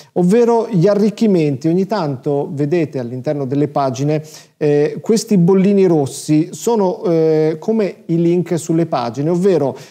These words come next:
degli approfondimenti che vengono inseriti nel, nelle pagine del giornale che rimandano ad altri,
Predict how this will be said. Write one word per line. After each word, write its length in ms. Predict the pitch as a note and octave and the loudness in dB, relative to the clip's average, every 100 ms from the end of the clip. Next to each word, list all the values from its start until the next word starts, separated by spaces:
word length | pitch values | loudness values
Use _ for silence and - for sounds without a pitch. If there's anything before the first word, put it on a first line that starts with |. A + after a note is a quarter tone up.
| _ | _
degli 260 | - E3 E3+ | -2 2 2
approfondimenti 1300 | F3+ G3 - G#3 G3+ A#3+ G3+ C#3+ B2 - C3 - - | 0 -2 0 2 2 4 2 0 -2 -4 -4 -4 -6
che 260 | - E3+ - | 0 0 0
vengono 540 | E3 F3+ E3 E3 D#3+ - | -2 0 2 0 -2 -2
inseriti 880 | F3 F3+ F#3+ F#3+ G#3 - C#3+ B2 - | 0 2 2 2 2 -2 -4 -6 -4
nel, 720 | C#3 C3+ C3+ C3 B2 A#2+ A#2+ | -4 0 0 0 0 -2 -4
nelle 180 | B2 C3+ | -4 -4
pagine 260 | C#3 F3 D3+ | -2 0 0
del 120 | D3 | 0
giornale 360 | D#3+ F#3+ D3+ D#3 | 0 0 0 0
che 120 | F3 | 0
rimandano 520 | G#3+ G#3 C3 C3 D3+ | 2 2 0 -2 0
ad 120 | C#3+ C#3 | 0 0
altri, 480 | D#3+ D#3 D3+ D3+ | 0 0 0 0